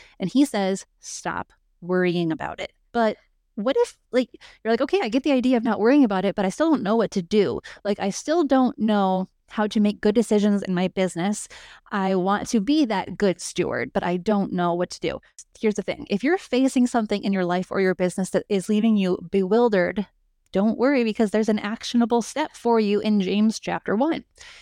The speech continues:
And it says, "If any of you lacks wisdom, let him ask God, who gives generously to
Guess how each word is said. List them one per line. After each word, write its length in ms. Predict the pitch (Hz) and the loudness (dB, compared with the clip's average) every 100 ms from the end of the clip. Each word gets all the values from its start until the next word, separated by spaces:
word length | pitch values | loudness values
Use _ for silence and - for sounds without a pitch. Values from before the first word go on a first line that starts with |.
| - | -10
And 80 | - | -8
it 60 | |
says, 380 | - 302 - - - _ _ | -2 -2 -2 -10 -16 _ _
"If 160 | - 254 - - | -4 -4 -4 -4
any 300 | 233 269 294 | 0 4 4
of 100 | 285 | 4
you 160 | 302 | 2
lacks 400 | 240 185 208 - | 2 0 -4 -8
wisdom, 540 | 170 165 175 220 254 269 _ - | -4 -4 -2 2 2 2 _ -4
let 160 | 190 | 0
him 160 | 220 240 | 2 2
ask 400 | - 196 - 196 | 0 -6 -8 -8
God, 340 | 185 170 160 | -4 -2 -2
who 180 | 190 208 | -2 -2
gives 340 | 185 214 214 - | 0 2 0 -4
generously 640 | - 196 208 226 - 247 | -4 -2 2 0 2 0
to 200 | 240 233 | 2 -2